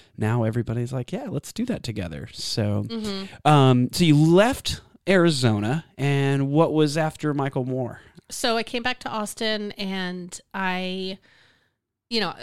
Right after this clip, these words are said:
Speaker 2: <laughs> I was always laughing. The way Texas Medicinal started, which I started twenty-four years ago, uh, my
Speaker 1: Oh,
Speaker 2: herbal
Speaker 1: wow.
Speaker 2: medicine making business.
Speaker 1: That's older than the school itself.
Speaker 2: <laughs> Yeah,
Speaker 1: I didn't know that.
Speaker 2: absolutely. Yeah, I've been doing it for twenty-four years. Um, and, uh,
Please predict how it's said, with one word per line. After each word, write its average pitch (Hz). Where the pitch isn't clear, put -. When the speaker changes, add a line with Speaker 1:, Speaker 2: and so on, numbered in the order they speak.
Speaker 2:
<laughs> -
I 214
was 196
always 208
laughing. 202
The 196
way 196
Texas 214
Medicinal 208
started, 175
which 185
I 165
started 175
twenty-four 196
years 175
ago, 175
uh, 165
my 175
Speaker 1:
Oh, -
Speaker 2:
herbal 196
Speaker 1:
wow. 180
Speaker 2:
medicine 190
making 180
business. 175
Speaker 1:
That's 262
older 147
than 156
the 156
school 156
itself. 285
Speaker 2:
<laughs> -
Yeah, 196
Speaker 1:
I 202
didn't 156
know 151
that. 254
Speaker 2:
absolutely. 185
Yeah, 180
I've 170
been 175
doing 180
it 175
for 185
twenty-four 170
years. 170
Um, 202
and, 180
uh, 190